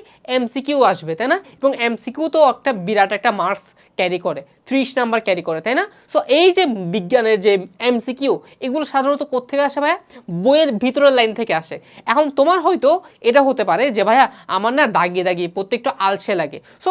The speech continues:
তোমাদের যাদের এই আলসেমি অভ্যাস আছে, এটাকে কেন্দ্র করে হচ্ছে আমরা কি করেছি, তোমাদের সুবিধার জন্য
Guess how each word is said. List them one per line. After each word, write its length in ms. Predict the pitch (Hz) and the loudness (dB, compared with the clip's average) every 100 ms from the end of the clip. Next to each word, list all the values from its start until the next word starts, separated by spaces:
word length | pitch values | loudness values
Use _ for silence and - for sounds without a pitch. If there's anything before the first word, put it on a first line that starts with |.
| - - | 0 4
তোমাদের 380 | 247 320 339 294 | 6 6 2 0
যাদের 300 | 226 240 302 | 0 0 2
এই 140 | 247 | 4
আলসেমি 480 | 214 190 214 302 302 - 202 | 4 2 0 -4 -4 -2 -4
অভ্যাস 320 | 175 269 269 185 | -2 -2 -2 -4
আছে, 180 | - 196 - - - | -4 -4 -6 -18 0
এটাকে 360 | 247 254 285 320 | 4 6 4 2
কেন্দ্র 300 | 277 233 214 | 0 0 0
করে 200 | 254 269 269 | 0 2 0
হচ্ছে 180 | 269 262 | 0 0
আমরা 180 | 240 | -2
কি 120 | 262 247 | -6 -4
করেছি, 300 | 262 254 392 403 _ _ | -4 -2 -6 -6 _ _
তোমাদের 320 | 254 254 294 | 0 2 0
সুবিধার 420 | 320 339 370 233 180 | -2 -2 2 2 0
জন্য 220 | 185 | -2